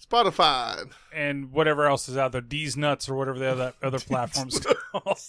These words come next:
Speaker 1: Java.
Speaker 2: <laughs> Java
Speaker 1: Pandora.
Speaker 2: San, whatever, Pandora, we're out there and all that stuff. Patrick, if people wanna find you out there in the wild, where can they find you at everything that you
Speaker 1: So, Twitter, Big Solo six four. YouTube,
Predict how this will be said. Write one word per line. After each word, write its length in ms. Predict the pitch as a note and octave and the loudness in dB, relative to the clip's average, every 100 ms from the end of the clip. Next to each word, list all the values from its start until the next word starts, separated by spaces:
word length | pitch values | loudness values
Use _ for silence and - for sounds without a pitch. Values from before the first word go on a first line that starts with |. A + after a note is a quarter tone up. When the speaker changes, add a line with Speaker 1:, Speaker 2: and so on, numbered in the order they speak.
| - - | -18 -16
Speaker 1:
Java. 760 | C3 E3+ G3+ G3 D#3+ C3+ B2+ A2+ - _ - | -2 4 4 6 4 4 2 -2 -10 _ -12
Speaker 2:
<laughs> 0 | |
Java 200 | E3 F3+ | -8 -6
Speaker 1:
Pandora. 380 | D3+ F3 A#3 G3 | 2 4 6 6
Speaker 2:
San, 680 | G#3 F#3+ D#3 C3 C#3+ B2+ B2+ | 6 6 4 4 2 -2 -4
whatever, 280 | D3+ F3 C#3+ | -2 -2 -2
Pandora, 680 | D#3 F3+ D#3 F#3+ E3 C3+ | -4 -2 0 2 2 2
we're 140 | B2+ C#3+ | 2 2
out 240 | D#3+ - | 2 0
there 320 | D#3 C#3 B2+ A#2 | -2 -2 -2 -6
and 160 | B2 B2 | -14 -12
all 140 | B2 B2 | -6 -6
that 60 | A2 | -6
stuff. 140 | A#2 | -4
Patrick, 380 | G#3 A3 E3+ - - - - | -2 0 -2 -8 -20 -12 -6
if 140 | F#3 | -6
people 260 | B3 C4 C#4 | -4 -4 -2
wanna 200 | C4 A#3 | 0 -2
find 380 | - A#3 A#3 G3 | -2 -2 -2 -4
you 160 | A#3 F#3 | -6 -2
out 260 | G#3 G#3 | -2 0
there 160 | A3+ A3+ | 2 2
in 80 | G#3+ | 2
the 100 | G3 | -2
wild, 580 | F3 G3+ F#3+ D3 D3+ D3 | 0 2 2 0 -4 2
where 200 | G#3+ A#3+ | 2 2
can 200 | A3+ G#3 | 0 -2
they 120 | F#3+ | -4
find 340 | - F#3+ G3 | -2 -2 -2
you 140 | D#3+ E3 | -4 -2
at 120 | - - | -2 0
everything 500 | F#3 G3 F#3+ F#3+ F3 | -2 -2 -8 -8 -6
that 160 | E3 D#3+ | -8 -8
you 140 | C#3+ _ | -16 _
Speaker 1:
So, 340 | - G#3 D3+ - - - _ | 0 2 2 0 -10 -20 _
Twitter, 360 | - A#3+ F3+ A#2+ | 4 8 8 4
Big 300 | B2+ F#3 E3+ | 4 2 2
Solo 360 | - F#3 F3 D#3+ | -2 0 0 -2
six 300 | - D3+ - | -4 -8 -2
four. 380 | G3+ E3 B2+ B2 | 2 2 2 -2
YouTube, 540 | D#3+ G3+ A3 A3+ | -6 -6 -6 -6